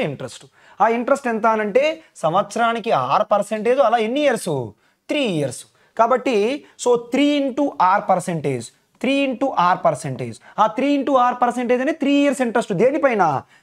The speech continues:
So త్రీ ఆర్ పర్సెంటేజ్ దేనిపైన అంటే ప్రిన్సిపల్ అమౌంట్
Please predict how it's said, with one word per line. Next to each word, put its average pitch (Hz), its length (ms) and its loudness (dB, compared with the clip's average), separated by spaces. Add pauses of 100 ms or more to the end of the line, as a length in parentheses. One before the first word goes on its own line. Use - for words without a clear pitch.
(140)
So 190 60 -4 (180)
త్రీ 220 120 0 (300)
ఆర్ 175 240 2
పర్సెంటేజ్ 170 560 -2
దేనిపైన 175 440 -4
అంటే 170 200 -6
ప్రిన్సిపల్ 156 420 -6
అమౌంట్ 123 240 -12